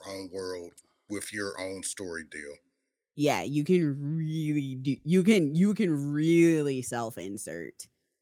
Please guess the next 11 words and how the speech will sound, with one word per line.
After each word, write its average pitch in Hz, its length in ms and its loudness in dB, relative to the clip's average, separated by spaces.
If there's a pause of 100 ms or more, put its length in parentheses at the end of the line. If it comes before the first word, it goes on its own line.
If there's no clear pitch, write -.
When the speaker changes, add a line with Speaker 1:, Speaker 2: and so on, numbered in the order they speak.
(240)
Speaker 2:
um, 101 800 -2 (680)
because 117 460 -4
of 78 140 -10
it. 53 200 -12
So 131 480 -2 (320)
it's 143 220 2
still 196 340 6
convoluted 170 920 4 (240)
shit - 400 -4
show, 208 500 2 (260)
but 156 500 0